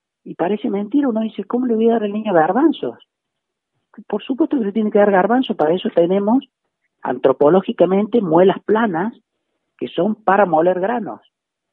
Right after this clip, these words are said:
Dele garbanzo, dele lentejas, y no le dé turrones,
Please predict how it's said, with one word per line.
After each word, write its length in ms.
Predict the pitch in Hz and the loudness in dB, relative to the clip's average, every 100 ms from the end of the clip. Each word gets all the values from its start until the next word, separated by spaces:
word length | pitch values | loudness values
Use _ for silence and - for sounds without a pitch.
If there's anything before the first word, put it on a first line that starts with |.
| _ | _
Dele 240 | 151 202 202 | -2 -2 -4
garbanzo, 540 | 165 190 254 240 117 | -4 -6 -6 -8 -8
dele 220 | 135 165 | -8 -6
lentejas, 640 | 160 156 156 226 202 214 - _ _ _ _ _ _ _ - | -4 -4 -4 -8 -8 -14 -18 _ _ _ _ _ _ _ -16
y 180 | 117 127 | -10 -6
no 120 | 156 | 0
le 100 | 156 | 0
dé 380 | 160 190 185 - | 2 0 -4 -8
turrones, 600 | 113 123 151 165 170 185 | -4 -2 0 -2 -4 -10